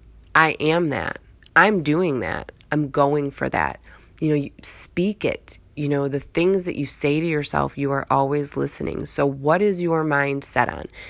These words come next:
If you truly want better health this year, if you truly want to let go of some of your bad habits, you have got to tell yourself, you've got to take control of that brain. You've got to start telling it who's boss.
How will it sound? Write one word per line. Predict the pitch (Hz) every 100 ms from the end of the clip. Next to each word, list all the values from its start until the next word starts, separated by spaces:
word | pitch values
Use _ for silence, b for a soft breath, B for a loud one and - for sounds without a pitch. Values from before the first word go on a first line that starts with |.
| B B B
If | - 175 175
you | 175 185 202
truly | - 202 196 190
want | 185 156 147 151
better | 147 147
health | 143 127 - -
this | 131 -
year, | - - -
if | - 160 -
you | 165 185
truly | - - 180 175
want | 170 151 147 - -
to | 156
let | 143 135
go | - 143 139 131
of | - 135
some | - 143
of | 143
your | 139
bad | 139 135 135
habits, | 143 139 135 - - -
you | 143
have | 139 -
got | 143 139 -
to | - 170
tell | - 151 151
yourself, | 147 151 156 160 - -
you've | 151 135 -
got | 160
to | 175
take | 170 180
control | - 170 180 170
of |
that | 160 143
brain. | 156 147 135 107 B B B
You've | - 139 -
got | - 139 -
to | -
start | - 147 135
telling | - 143 139 135
it | 123 135
who's | 147 139 -
boss. | - 78 60 -